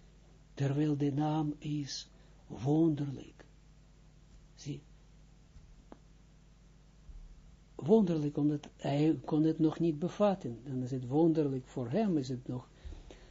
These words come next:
We im kol ze, kijk nou, en desalniettemin, hoewel hij dat niet waardig was, die, eh, Manoach, en wist niet wie dat was, die, of dat,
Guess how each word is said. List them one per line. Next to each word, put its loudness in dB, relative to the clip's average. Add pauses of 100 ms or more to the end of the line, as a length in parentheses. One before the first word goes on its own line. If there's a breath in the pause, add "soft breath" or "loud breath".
We 8
im 8
kol 8
ze, 2 (420)
kijk 4
nou, -2 (300 soft breath)
en 4
desalniettemin, 8
hoewel 4
hij 4
dat 0
niet 6
waardig 6
was, -2 (460 soft breath)
die, 4
eh, 0
Manoach, 6 (500)
en 6
wist 2
niet 4
wie 4
dat 4
was, 0
die, 2
of -2
dat, -4